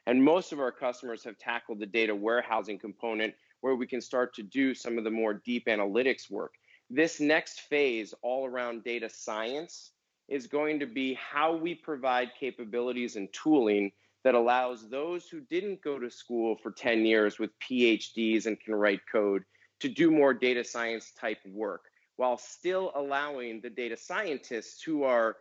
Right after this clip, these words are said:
extremely skilled but few and far between to also be able to leverage the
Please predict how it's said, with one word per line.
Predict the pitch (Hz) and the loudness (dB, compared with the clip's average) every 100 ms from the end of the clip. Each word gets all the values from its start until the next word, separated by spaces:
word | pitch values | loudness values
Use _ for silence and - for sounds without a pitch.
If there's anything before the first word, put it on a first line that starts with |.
| _ _ 139 | _ _ -10
extremely | 139 - 165 190 202 156 | -10 -8 -2 -2 0 -2
skilled | - - 123 107 107 107 | -4 -6 -2 -2 -2 -6
but | 117 | -10
few | - 160 156 | -6 0 0
and | 135 | 0
far | - 131 | 2 0
between | 110 110 - 165 156 113 87 _ _ _ _ - | 0 -6 -2 2 2 0 -4 _ _ _ _ -4
to | 147 135 131 - - - | 0 2 2 -2 -10 2
also | 139 185 - 151 | 4 4 0 -4
be | 123 131 123 | -2 0 0
able | 117 113 | 0 -4
to | 107 - 127 120 117 113 _ _ | -8 -6 -4 -4 -6 -10 _ _
leverage | 123 143 151 147 | -2 -2 -2 -6
the | 131 | -10